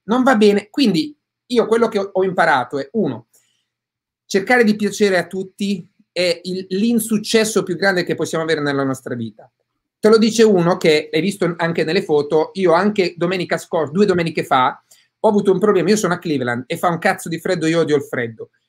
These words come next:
C'erano praticamente tutti i miei, eh, handyman occupati, una signora ha perso le chiavi, io s-, mi sono messo in macchina,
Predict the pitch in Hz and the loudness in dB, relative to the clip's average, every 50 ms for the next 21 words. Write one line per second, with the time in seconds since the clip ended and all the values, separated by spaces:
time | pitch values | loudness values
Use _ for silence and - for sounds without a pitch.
0 | _ _ _ _ _ _ - 240 233 208 185 180 175 - 196 175 208 208 196 180 | _ _ _ _ _ _ 2 4 4 4 4 2 0 -2 -2 -2 0 2 2 0
1 | 170 185 190 - 240 208 - - 185 185 190 185 180 170 165 165 - 151 151 147 | 0 -2 -2 -2 -4 -4 -4 -4 -2 0 0 0 0 0 -2 -2 -2 -4 -2 -2
2 | 190 190 175 160 151 143 139 139 - 170 165 - 233 - 180 156 160 160 - 196 | -2 -4 -2 -2 -2 -2 -4 -2 -2 -2 -2 -2 0 2 4 2 2 2 -2 -10
3 | 180 - 170 170 180 175 - - 190 196 170 143 131 123 127 - _ 151 143 - | -10 -8 -6 -4 -4 -4 -6 -4 -4 -2 0 0 0 -2 -4 -4 _ -6 -2 0
4 | 208 196 180 - - 180 226 233 - 165 147 147 151 147 180 185 190 - 214 208 | 0 0 0 -2 -2 -4 -4 -2 0 2 2 2 2 0 -2 -8 -6 -2 0 2
5 | 175 156 - - 165 156 - 190 185 202 220 214 - 202 196 175 143 131 - - | 2 0 0 -6 -8 -6 -4 -2 0 0 0 0 -2 -4 -4 -2 -2 -4 -4 -6
6 | _ 170 160 175 190 208 - _ | _ -6 -4 -2 -4 -4 -6 _